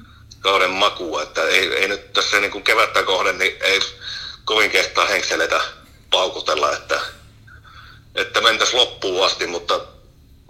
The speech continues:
Kärpät on kyllä yllättänyt monesti ennenkin. Mutta se nyt on tässä, niin kuin, ihan urheilu, penkkiurheilumiehenä, niin, ö, ensimmäinen toive, että ylipäätään on playoffit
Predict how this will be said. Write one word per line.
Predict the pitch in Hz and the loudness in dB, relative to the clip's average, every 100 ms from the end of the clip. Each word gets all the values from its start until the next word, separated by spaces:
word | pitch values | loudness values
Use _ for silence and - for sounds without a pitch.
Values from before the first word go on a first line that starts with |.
| - - | -20 -6
Kärpät | - 98 110 | -2 0 0
on | 135 120 | 0 2
kyllä | 120 110 - - - - - - | 2 2 0 -10 -18 -20 -20 -6
yllättänyt | 131 120 110 - 104 98 | -2 0 0 0 0 -2
monesti | 104 95 - - | -2 -2 -4 0
ennenkin. | 98 92 82 - 78 - - - - - - - - - | 0 2 -2 -2 -4 -6 -12 -14 -10 -10 -10 -12 -18 -8
Mutta | 101 98 117 110 | -4 0 2 2
se | 107 120 | 2 2
nyt | 127 120 | 2 2
on | 113 | 0
tässä, | - - 113 | 2 2 0
niin | 104 | 0
kuin, | 101 95 - | -2 -6 -10
ihan | 104 92 95 - - | -2 0 0 0 -8
urheilu, | 117 110 110 98 90 - - - - - - | -4 0 2 2 -2 -10 -18 -14 -12 -14 -2
penkkiurheilumiehenä, | 147 139 127 120 110 113 110 113 110 107 104 | 0 0 -4 -2 0 2 0 2 2 4 4
niin, | 101 101 110 - - - - - | 4 2 0 -8 -6 -6 -6 -4
ö, | 101 98 98 98 - - - - - - - - - | 2 4 4 2 -2 -16 -20 -20 -20 -20 -20 -16 0
ensimmäinen | 123 120 113 101 95 92 87 - | 0 2 2 4 4 2 -2 -4
toive, | 104 101 98 90 | 0 2 2 0
että | 78 - - 82 - - - | -4 -4 -6 -6 -12 -14 -6
ylipäätään | 95 87 90 87 90 | -4 0 0 2 0
on | 90 - - - - - | 0 -4 -6 -12 -20 -8
playoffit | 101 95 90 82 85 - | -2 0 0 -2 -4 -8